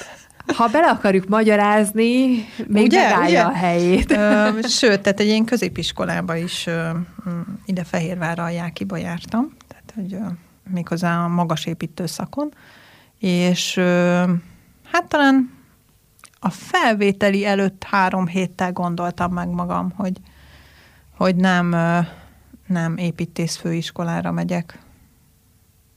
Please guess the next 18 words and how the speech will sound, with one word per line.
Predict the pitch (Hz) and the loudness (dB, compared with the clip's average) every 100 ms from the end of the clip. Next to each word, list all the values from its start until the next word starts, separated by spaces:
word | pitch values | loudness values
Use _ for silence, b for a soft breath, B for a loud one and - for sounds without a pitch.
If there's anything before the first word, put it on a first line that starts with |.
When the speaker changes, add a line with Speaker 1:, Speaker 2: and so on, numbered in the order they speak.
| _ _ _ _ - | _ _ _ _ -8
Speaker 2:
És | 180 185 | -6 -2
ott, | 180 - 202 | -4 -4 -8
ott | 185 - | -8 -6
mondtam | 180 170 175 170 | -6 -4 -4 -4
azt, | 170 - | -6 -6
hogy | 180 180 | -2 2
nem. | 214 285 B B B B _ | 2 0 B B B B _
Méghozzá, | 185 175 185 180 175 185 175 175 156 - _ _ _ _ _ _ _ _ _ _ 277 | -4 -2 0 0 2 0 2 0 -2 -8 _ _ _ _ _ _ _ _ _ _ -8
mm, | 180 170 170 | -6 -6 -4
ak-, | 180 196 202 | -2 -2 -2
akkor | 214 214 190 | -4 -2 -2
gondoltam | 190 180 170 175 170 | 0 0 0 0 0
bele, | 196 226 226 - | 2 2 0 -4
bátyám | 202 180 175 185 185 175 170 | -8 -4 -2 -4 -4 -4 -4
is, | 165 - | -4 -6
ö, | 175 170 165 170 170 b _ _ _ _ _ - | -6 -4 -4 -6 -8 b _ _ _ _ _ -6
ö, | 185 165 160 165 | -2 -2 -2 -4
építész, | 196 190 175 170 165 | -4 -4 -4 -6 -8